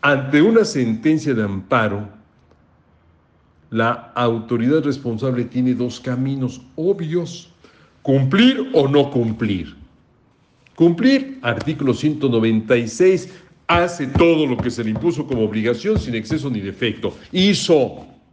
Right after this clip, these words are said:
realizó, acató la sentencia. Pero puede ser que la autoridad haya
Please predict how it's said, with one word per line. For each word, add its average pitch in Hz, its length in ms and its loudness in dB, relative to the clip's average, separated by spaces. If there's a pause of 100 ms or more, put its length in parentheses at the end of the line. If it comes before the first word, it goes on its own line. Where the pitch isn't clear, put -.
(240)
realizó, 147 1000 2 (840)
acató 151 720 0
la 139 120 -6
sentencia. 87 720 -10 (2500)
Pero 160 600 4
puede 240 380 0
ser 151 460 0
que 147 120 -4
la 135 80 2
autoridad 123 520 -2
haya 135 440 -2